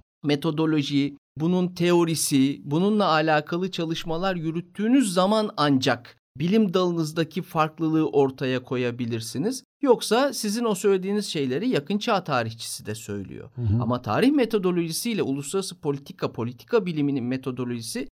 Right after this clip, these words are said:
Speaker 1: birbirinden çok farklıdır şeklinde onlarla dertleşirken, sohbet ederken kurduğum cümleler.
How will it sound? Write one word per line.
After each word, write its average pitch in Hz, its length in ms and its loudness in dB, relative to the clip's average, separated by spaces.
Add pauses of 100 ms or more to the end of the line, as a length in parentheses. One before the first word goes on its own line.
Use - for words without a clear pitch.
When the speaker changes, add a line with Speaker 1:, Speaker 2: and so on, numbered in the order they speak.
(120)
Speaker 1:
birbirinden 160 580 -2
çok 196 260 -4
farklıdır 160 480 0
şeklinde 123 680 -2 (120)
onlarla 160 760 2
dertleşirken, 147 880 0
sohbet 156 460 -2
ederken 143 520 0
kurduğum 175 500 0
cümleler. 143 520 2